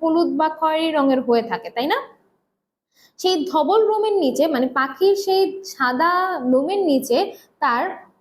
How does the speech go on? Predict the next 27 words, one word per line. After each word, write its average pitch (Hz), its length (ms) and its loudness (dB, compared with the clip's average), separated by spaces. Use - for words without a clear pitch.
হলুদ 403 360 2
পা 294 420 -2
ঘাসে 254 300 -2
অন্ধকারে 320 500 2
নিচে 285 260 0
চলে। - 320 -6
কে 381 160 0
নিচে 392 200 -2
চলে? 381 240 2
শালিক 269 380 -4
পাখি। 185 320 -8
একবার 233 360 -2
নাচে, 311 300 -2
দুইবার 247 320 0
নিচে, 285 220 -4
তারপর 339 260 -2
হঠাৎ 453 340 -4
করে 277 320 0
তাহার 359 380 0
বনের 349 380 2
হিজল 381 460 2
গাছ 285 260 -2
ডাক 247 220 0
দিয়ে 269 240 2
নিয়ে 277 300 4
যায় 403 160 0
হৃদয়ের 220 320 0